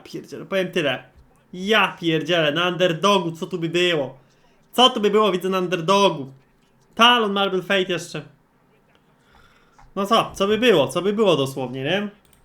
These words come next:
Dobra, coś tam uzbierałem. Jeszcze marketplace'ik, za pięćset Kingdoma mogę kliknąć. Albo będzie od... No dobra, no to, to na odbite, to, to nie powiedziałbym, że będzie. Joker Mode. Jeden taki.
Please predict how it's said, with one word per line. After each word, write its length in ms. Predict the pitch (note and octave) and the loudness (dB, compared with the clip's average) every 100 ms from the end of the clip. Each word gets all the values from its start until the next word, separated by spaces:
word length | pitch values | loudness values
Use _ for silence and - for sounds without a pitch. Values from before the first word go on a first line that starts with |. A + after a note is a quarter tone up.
| _ _ _ _ _ _ - | _ _ _ _ _ _ -6
Dobra, 380 | D#3+ F3+ B2 - | -2 -2 -2 -8
coś 180 | - F#3+ | -6 -4
tam 140 | B3 B3 | -4 -6
uzbierałem. 480 | A3 F#3+ C#3+ D#3 F#3+ - - | 0 2 4 0 -6 -14 -10
Jeszcze 180 | G#3 A#3 | -8 -6
marketplace'ik, 800 | A#3 A3+ - F#3 D3 C3+ E3 D#3+ | -6 -6 -4 -2 -2 -2 -6 -6
za 240 | C3+ G3+ | -8 -8
pięćset 800 | C4 - A3+ A3 F#3+ E3 G3 F#3+ | -10 -12 -6 -4 -6 -6 -10 -10
Kingdoma 480 | - G#3 G3 F#3 C#3+ | -10 -8 -2 -2 -2
mogę 220 | B2 A#2+ | -6 -8
kliknąć. 420 | A2+ - - - - _ _ _ _ _ _ _ _ _ | -12 -18 -20 -20 -20 _ _ _ _ _ _ _ _ _
Albo 340 | - E3 B3+ C#4 | -2 0 4 2
będzie 340 | B3 A3 G#3+ | 2 0 0
od... 100 | G3 E3 C#3 - - - _ _ _ E3+ | -2 -6 -20 -20 -20 -20 _ _ _ -20
No 320 | D#3+ C#3 C#3 | -20 -16 -14
dobra, 320 | C3+ B2+ B2 | -12 -12 -14
no 140 | B2+ | -16
to, 180 | C3 C#3 | -12 -12
to 160 | C3+ C#3+ | -10 -8
na 120 | C#3+ | -6
odbite, 400 | C3+ C3+ D#3 E3+ | -8 -10 -10 -10
to, 120 | D3 | -10
to 140 | C#3+ D3 | -10 -10
nie 120 | D3 | -8
powiedziałbym, 460 | D3+ D3 B2+ B2 | -6 -6 -6 -10
że 100 | B2 | -10
będzie. 380 | B2 B2 C#3 E3 - _ _ _ _ _ D3 | -10 -10 -8 -8 -10 _ _ _ _ _ -6
Joker 540 | D3+ A3+ A#3 A#3 A#3 | 2 2 2 -2 -2
Mode. 340 | G3+ F#3 F#3 - _ _ _ _ _ _ _ _ _ _ _ - | 0 -2 -2 -12 _ _ _ _ _ _ _ _ _ _ _ -16
Jeden 420 | C#3+ E3+ B3 C4+ | -4 0 2 0
taki. 420 | C4 G3+ - G3+ | -4 -6 -6 -10